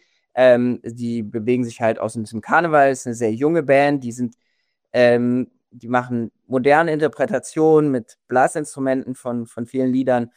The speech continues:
Und, ähm, ich feier die total. Wir haben jetzt sogar ein Lied zusammen gemacht und, äh, ich mag das total gern, weil ich selber auch in meiner Musik sehr, sehr viel Tr-, viel Trompete verwende,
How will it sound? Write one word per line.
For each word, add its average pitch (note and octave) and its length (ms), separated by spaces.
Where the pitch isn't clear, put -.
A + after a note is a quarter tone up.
Und, A#2 540
ähm, G#2+ 360
ich - 120
feier D3 340
die C#3 140
total. C3 380
Wir A#2+ 80
haben A#2 80
jetzt A#2 140
sogar A#2 180
ein G#2+ 60
Lied D3+ 180
zusammen A#2 340
gemacht A2+ 360
und, G#2+ 340
äh, F#2 140
ich - 160
mag A#2 220
das - 180
total A2 300
gern, A2 240
weil G2+ 140
ich - 120
selber C3+ 340
auch B2 180
in D3+ 120
meiner C#3 200
Musik C3 320
sehr, C#3+ 380
sehr C#3 160
viel C#3+ 140
Tr-, - 180
viel B2+ 220
Trompete C#3+ 460
verwende, C#3+ 540